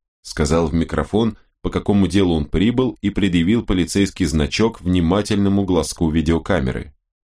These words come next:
Каприс он припарковал рядом со светло-бежевым Линкольном с калифорнийскими номерами,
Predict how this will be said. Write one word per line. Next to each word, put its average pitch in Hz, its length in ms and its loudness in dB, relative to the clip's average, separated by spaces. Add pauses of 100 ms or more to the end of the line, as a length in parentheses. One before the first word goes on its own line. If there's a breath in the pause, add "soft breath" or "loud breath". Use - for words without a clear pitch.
(480)
Каприс 135 440 0
он 120 140 -2
припарковал 107 640 0
рядом 107 340 0
со 92 140 -6
светло-бежевым 92 920 0
Линкольном 76 680 -2
с - 120 -12
калифорнийскими 82 880 0
номерами, 95 560 0